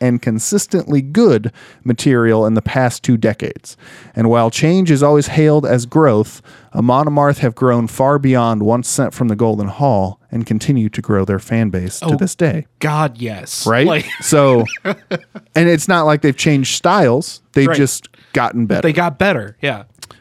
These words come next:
Speaker 1: Uh, just like we talked with Superfan Greg about how Allegiant's sound was very nailed down from the beginning, and they just keep tweaking it to make it,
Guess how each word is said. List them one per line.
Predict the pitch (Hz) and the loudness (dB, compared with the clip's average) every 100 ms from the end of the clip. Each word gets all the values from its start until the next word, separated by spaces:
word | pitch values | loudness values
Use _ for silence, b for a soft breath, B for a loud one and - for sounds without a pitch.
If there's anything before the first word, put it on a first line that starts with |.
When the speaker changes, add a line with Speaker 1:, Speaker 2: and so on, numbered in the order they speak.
| b | b
Speaker 1:
Uh, | - 135 | 0 2
just | 147 185 | 2 0
like | 175 | 0
we | 156 | 2
talked | 165 147 | 2 2
with | 143 127 | 0 0
Superfan | 156 147 131 135 120 | 0 0 0 0 2
Greg | 131 127 | 2 0
about | 104 98 98 - b b b b - | 0 -2 -2 -6 b b b b -4
how | 113 110 110 | 0 0 0
Allegiant's | 127 131 123 117 | 2 2 0 -2
sound | - 135 127 | 0 0 0
was | 117 | -2
very | 113 120 113 | -2 -2 0
nailed | 120 117 | 0 0
down | 117 113 | 0 -2
from | 117 | -2
the | 110 | -2
beginning, | 104 110 123 127 117 | -2 -2 0 0 0
and | |
they | 107 | -2
just | 107 110 - | -2 -6 -4
keep | 120 | -6
tweaking | - 123 110 120 | -2 -2 -2 -2
it | 107 | -2
to | - | -4
make | 107 | -4
it, | 117 | -4